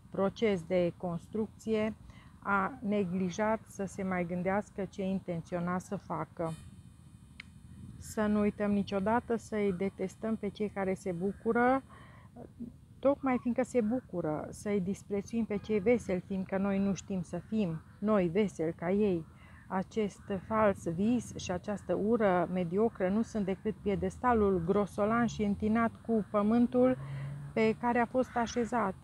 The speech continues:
pe care se înalță, unică și țâfnoasă, statuia plictisului nostru, figură sumbră al cărei chip e nimbat,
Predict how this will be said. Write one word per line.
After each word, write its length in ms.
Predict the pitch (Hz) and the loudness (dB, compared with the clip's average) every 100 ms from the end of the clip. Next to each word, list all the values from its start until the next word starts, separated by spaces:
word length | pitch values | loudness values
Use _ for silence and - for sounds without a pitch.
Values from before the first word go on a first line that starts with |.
| - - - - - - | -18 -16 -16 -16 -14 -2
pe 100 | 226 | 0
care 260 | 226 220 | 4 4
se 180 | 220 - | 2 2
înalță, 640 | 214 214 240 247 - 262 247 | 2 4 4 2 4 4 4
unică 420 | 214 226 247 233 | 4 6 4 2
și 180 | 220 220 - | -2 -2 -4
țâfnoasă, 760 | 208 202 202 208 220 - 254 | -4 0 0 0 0 0 2
statuia 680 | 240 - 220 - 240 226 220 - | 0 0 0 2 2 4 2 2
plictisului 680 | 226 214 247 226 214 190 | -2 0 0 2 2 4
nostru, 600 | 185 196 226 - 220 247 269 - - - - - - - | 4 4 2 2 2 2 2 -4 -8 -8 -8 -6 -6 2
figură 640 | 240 190 233 277 285 277 | 4 6 6 6 6 6
sumbră 600 | 269 - 294 233 196 202 190 | 4 4 4 6 8 8 8
al 260 | 196 208 | 6 6
cărei 420 | 202 - 240 226 208 | 4 2 6 6 4
chip 160 | 240 233 | 0 2
e 140 | 220 | 6
nimbat, 540 | 220 226 226 214 247 | 6 8 8 10 10